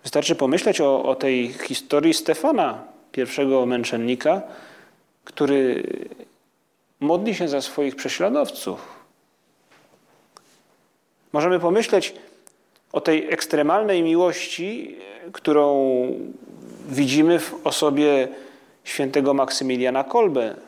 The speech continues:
Może nie tyle wobec prześladowców, co również, ale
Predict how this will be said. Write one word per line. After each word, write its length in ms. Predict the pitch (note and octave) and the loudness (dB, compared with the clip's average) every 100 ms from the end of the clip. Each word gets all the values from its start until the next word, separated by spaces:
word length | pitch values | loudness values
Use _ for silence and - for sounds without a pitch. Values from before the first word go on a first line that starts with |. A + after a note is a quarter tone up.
| - _ | -20 _
Może 180 | C#3 D3 | -4 0
nie 120 | E3 | 0
tyle 240 | E3 F3 D3+ | 2 2 2
wobec 420 | D#3 C#3+ C3+ - | 2 0 0 -4
prześladowców, 840 | - D3+ F3 F3 A3+ - E3 - | -6 -2 0 2 0 0 -2 -4
co 240 | - - A#2 | -10 -6 -2
również, 320 | G#3 F#3 F3 | 0 0 2
ale 180 | D#3 | 2